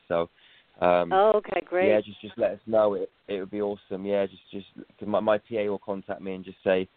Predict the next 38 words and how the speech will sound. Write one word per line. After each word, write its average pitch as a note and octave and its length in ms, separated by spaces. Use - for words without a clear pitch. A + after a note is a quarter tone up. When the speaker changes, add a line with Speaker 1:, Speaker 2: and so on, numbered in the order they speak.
Speaker 1:
"It's, F#2+ 200
it's, F#2+ 200
it's - 200
you F#2 200
two F#2 160
from, F#2 300
from F#2 100
the F2+ 80
radio F#2+ 380
show," F#2 280
and F#2 120
yeah, F#2+ 220
we'll F2+ 160
get - 200
connected. F#2 520
I F#2+ 80
look F#2+ 200
forward F#2+ 260
to F2+ 40
working F#2+ 360
with F2+ 120
you. F2+ 120
I'm F#2+ 180
so C3+ 140
grateful, G2+ 400
ladies. F2+ 400
It's F2+ 120
been G2 120
an, G2 180
an, G2+ 120
an F#2+ 60
Speaker 2:
Well, G#2 200
Speaker 1:
awesome, F#2+ 260
awesome G2 540
hour G2 180
and F#2+ 80
a - 20
half. G2+ 280